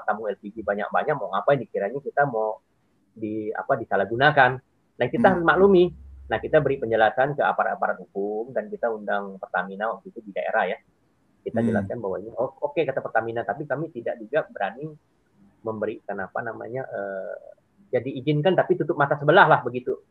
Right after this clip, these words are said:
Speaker 1: Mas Koco.
Speaker 2: Hmm.
Speaker 1: Karena menyangkut ini kan kebutuhan masyarakat kecil, tapi secara aturan belum ada. Nah,
Speaker 2: Hmm.
Speaker 1: tapi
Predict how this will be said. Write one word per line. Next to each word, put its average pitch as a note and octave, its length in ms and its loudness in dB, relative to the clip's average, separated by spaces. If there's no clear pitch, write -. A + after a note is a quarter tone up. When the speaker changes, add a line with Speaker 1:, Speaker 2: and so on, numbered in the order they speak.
Speaker 1:
Mas - 80 -10
Koco. G2+ 400 -4
Speaker 2:
Hmm. G2+ 640 -8
Speaker 1:
Karena C#3 240 2
menyangkut D3 400 2
ini D3+ 240 0
kan F3 160 4
kebutuhan C#3 320 -2
masyarakat A#2+ 400 -4
kecil, A#2+ 400 4
tapi G#3 240 2
secara B2+ 240 6
aturan C#3+ 320 2
belum D#3+ 160 4
ada. D#3+ 320 8
Nah, F#2 160 -4
Speaker 2:
Hmm. B2+ 240 2
Speaker 1:
tapi C3 400 6